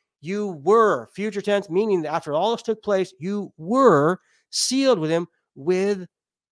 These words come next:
the Holy Spirit of promise. So this is what we see here. This is what's going on. Now, I wanna go back to John three. I have a couple minutes still left here.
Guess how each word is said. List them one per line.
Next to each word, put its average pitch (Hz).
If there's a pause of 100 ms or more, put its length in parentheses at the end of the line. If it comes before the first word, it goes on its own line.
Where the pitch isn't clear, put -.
the 185
Holy 147 (220)
Spirit 135 (240)
of 147
promise. 202 (720)
So 151
this 190
is 208
what 214
we 170
see 247
here. 127 (300)
This 160
is 185
what's 180
going 180
on. 156 (340)
Now, 143 (360)
I 127
wanna 156
go 156
back 165
to 156
John 151
three. 156
I 131
have 123
a 113
couple 151
minutes 147
still 147
left 147
here. 135